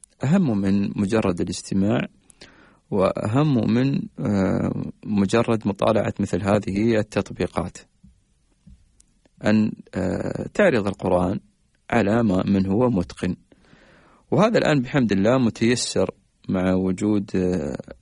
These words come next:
البرامج التي، يعني، آه، البرامج عبر، آه، التطبيقات الحديثة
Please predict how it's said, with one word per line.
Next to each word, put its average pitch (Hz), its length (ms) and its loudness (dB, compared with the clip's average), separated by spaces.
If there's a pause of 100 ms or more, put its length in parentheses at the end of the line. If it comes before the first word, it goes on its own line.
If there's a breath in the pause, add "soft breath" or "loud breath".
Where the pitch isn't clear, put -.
البرامج 95 500 2
التي، 98 540 -2 (1000)
يعني، 92 440 -2
آه، - 800 -8
البرامج 95 520 0
عبر، 92 460 -2 (800 soft breath)
آه، - 500 -6
التطبيقات - 840 -2
الحديثة 95 640 -2